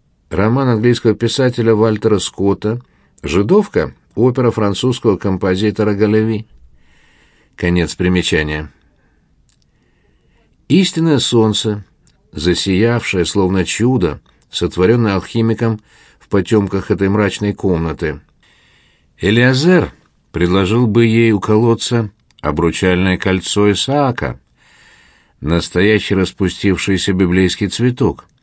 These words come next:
как он вырос на этой куче навоза. Даже Суламифь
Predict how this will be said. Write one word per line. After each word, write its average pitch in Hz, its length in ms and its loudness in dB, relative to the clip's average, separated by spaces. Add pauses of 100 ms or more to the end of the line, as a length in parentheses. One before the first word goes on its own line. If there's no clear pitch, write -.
(260)
как 78 220 -2
он 87 160 2
вырос 92 380 2
на 95 160 0
этой 95 200 -2
куче 101 380 -2
навоза. 110 720 0 (720)
Даже 110 400 2
Суламифь 127 840 0